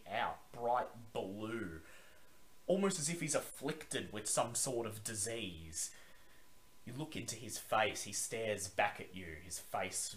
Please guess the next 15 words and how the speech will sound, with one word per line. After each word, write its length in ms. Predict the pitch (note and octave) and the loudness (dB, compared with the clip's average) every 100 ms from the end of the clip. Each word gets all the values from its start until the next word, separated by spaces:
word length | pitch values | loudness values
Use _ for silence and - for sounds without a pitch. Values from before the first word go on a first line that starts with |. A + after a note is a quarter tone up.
| G2 | -8
blank. 540 | F2+ F2 F2 D2+ - - | -4 -2 -2 -4 -12 -10
He's 160 | F2+ | -6
been 380 | - G2 F#2+ F#2 G#2 - | -2 -2 -2 -8 0 8
dominated 580 | C#3+ C#3 A2 G#2+ G#2 | 8 8 2 0 -2
into 220 | F#2+ G2 G#2 | -6 -6 -8
complete 480 | G#2+ F#2+ A#2 F#2 | -8 -4 -2 0
subservience. 1120 | - F2+ F2+ - F#2+ F#2+ F#2 D#2 - - - - | -2 -2 0 2 2 -2 -2 -6 -6 -4 -4 -6
Hmm. 240 | - - - - - - - - - - - - - - - - - - - - - - - - - - - - | -14 -12 -12 -14 -16 -18 -16 -16 -18 -18 -18 -18 -18 -18 -18 -18 -18 -18 -16 -18 -16 -16 -16 -16 -18 -16 -8 4
Ike 400 | A2+ C3+ B2+ B2 C3 G#2 G2+ | 8 10 8 0 -6 -2 6
Rana 460 | G#2+ G#2+ G#2+ F#2 - - - - | 8 8 6 0 -4 -12 -14 -10
puts 220 | - - | -6 -4
her 80 | F#2 | -4
hand 420 | - F2+ F2+ F#2 | -4 -4 -4 -4
up 240 | D#2+ - - - - | -6 -8 -16 -16 -14
and 440 | F2 D#2+ D#2+ D#2 | -12 -10 -8 -8